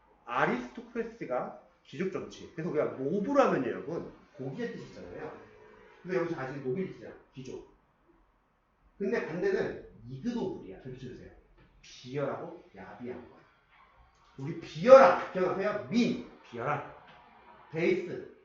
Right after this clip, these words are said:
비열한. 베이스 두 가지 뜻도 있지만. 그래서 미니스, 이렇게 쳐주세요. 비열함. 반대로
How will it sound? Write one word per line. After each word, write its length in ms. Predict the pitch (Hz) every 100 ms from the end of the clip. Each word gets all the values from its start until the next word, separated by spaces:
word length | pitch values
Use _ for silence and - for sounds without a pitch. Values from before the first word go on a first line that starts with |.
| _
비열한. 560 | - 120 143 165 - - - - -
베이스 280 | 160 165 -
두 80 | 151
가지 180 | 160 -
뜻도 120 | -
있지만. 300 | - 95 95 - - _ _
그래서 840 | 180 202 196 254 285 - - - -
미니스, 640 | 135 147 170 165 - 110 - -
이렇게 160 | 127 120
쳐주세요. 340 | 90 - - - _ -
비열함. 560 | - 127 - - - - _ _ _ _ _ _ _ - _ _ _ - _ _ _ _ _ _ _ _ _ _ _ _ _ _ -
반대로 840 | 165 220 277 247 233 123 - -